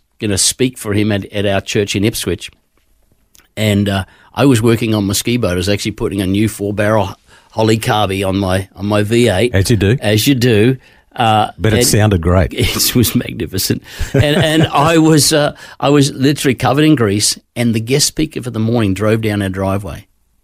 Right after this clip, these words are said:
Speaker 1: And he walked over to the boat, and he, you know, I was, I was something to behold. I had hair past my belt in those days, and, uh, you know, sitting there covered in grease. And he said, "So you're coming to church today?" I said, "No,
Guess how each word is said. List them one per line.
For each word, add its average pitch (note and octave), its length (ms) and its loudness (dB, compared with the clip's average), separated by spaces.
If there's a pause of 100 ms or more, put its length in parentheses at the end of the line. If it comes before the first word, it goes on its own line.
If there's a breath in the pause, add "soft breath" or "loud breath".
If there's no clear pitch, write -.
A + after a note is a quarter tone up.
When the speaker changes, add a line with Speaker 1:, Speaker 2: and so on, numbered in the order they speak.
(340)
Speaker 1:
And A2 100 -6
he A2 100 2
walked B2 320 0
over A#2+ 220 2
to G#2 60 -2
the G2+ 80 -4
boat, G2+ 320 -2
and G2+ 100 -12
he, G2 260 -8
you G2+ 140 -6
know, F2+ 220 -6
I G#2+ 240 0
was, G#2 560 -6
I A2+ 80 -6
was B2+ 180 -2
something F#2+ 300 -2
to F#2 40 -2
behold. G2+ 300 0
I G2 40 2
had G2 80 0
hair A2+ 200 0
past G2+ 300 -2
my F#2 80 -2
belt F#2 320 -4
in D#2 80 -6
those D#2 240 -10
days, E2 320 -10 (440 loud breath)
and, G#2+ 320 0
uh, F2+ 200 -4 (580 loud breath)
you G#2 140 -4
know, F2 220 -2
sitting - 280 -2
there G2 80 -2
covered G#2+ 300 0
in G2 100 2
grease. G#2 340 2
And A#2+ 60 -2
he G2+ 80 2
said, B2+ 200 0
"So - 120 0
you're C3 80 2
coming D#3+ 280 0
to D3 60 -4
church - 280 -2
today?" G2 180 -6
I F2 60 -6
said, - 180 -6
"No, E2+ 100 -2